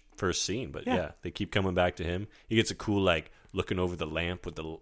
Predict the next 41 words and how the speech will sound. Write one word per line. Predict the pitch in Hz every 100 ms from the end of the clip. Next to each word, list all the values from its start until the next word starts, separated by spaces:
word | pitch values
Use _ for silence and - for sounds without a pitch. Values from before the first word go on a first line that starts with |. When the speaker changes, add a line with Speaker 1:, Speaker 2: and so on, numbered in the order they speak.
| -
Speaker 1:
with | 90 80
the |
light | 80 80 85 90 _ - - -
Speaker 2:
You | - 147
know, | 156 190
it's | 170
like | 160 143 113
Speaker 1:
effect. | 90 92 - -
Speaker 2:
a | 127
thing. | 143 139 135
Like, | 120
he | - 156
probably | - - 120 113 127
didn't | 123 117 95
realize | 95 98 104 110 117
he | 123
was | 123
in | 123
the | 123
movie | 123 127
so | 127 -
much | 127 120
'cause | - 85
half | - 87 95 -
of |
his | 113 107
scene | - 113 120
just | 107 98 -
feels | - 95 95
like | 98 82
him | 98 87
kind | - 87
of | 87
explaining | - - - 85 82 90 107
the | 104
same | - 107 107
things | 107 113 107 117
in | 117 104
different | 104 - 117
ways. | 110 113 127 101
Speaker 1:
Mm-hmm. | 98